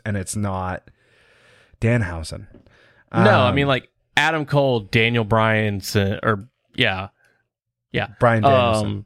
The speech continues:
Speaker 1: Yeah.
Speaker 2: yeah, I was, it's so, uh, it's, it hits the dyslexia so hard. Um,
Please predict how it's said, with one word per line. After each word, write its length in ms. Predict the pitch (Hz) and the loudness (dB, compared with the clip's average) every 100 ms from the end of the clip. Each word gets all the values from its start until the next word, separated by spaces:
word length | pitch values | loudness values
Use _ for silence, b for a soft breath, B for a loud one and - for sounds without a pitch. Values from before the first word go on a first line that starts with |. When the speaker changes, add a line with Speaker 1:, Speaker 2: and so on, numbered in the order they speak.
| - | -14
Speaker 1:
Yeah. 160 | 95 92 - | -16 -16 -4
Speaker 2:
yeah, 240 | 139 123 | 0 2
I 40 | 120 | 2
was, 140 | 117 - - | -2 -8 -6
it's 140 | 131 | -4
so, 360 | - - 104 107 | -4 -4 -4 -4
uh, 100 | 120 107 - - | -8 -10 -8 -4
it's, 220 | 110 - | -4 -2
it 120 | 139 | -2
hits 320 | 120 135 131 110 | 0 0 -2 -2
the 60 | |
dyslexia 640 | 101 101 113 107 127 101 | 0 0 0 0 0 -2
so 220 | - 107 95 | -2 -2 0
hard. 320 | 95 90 90 B B B 233 - 208 | -2 -2 -8 B B B -2 0 0
Um, 640 | - 147 135 123 110 104 | 2 4 2 2 -2 -4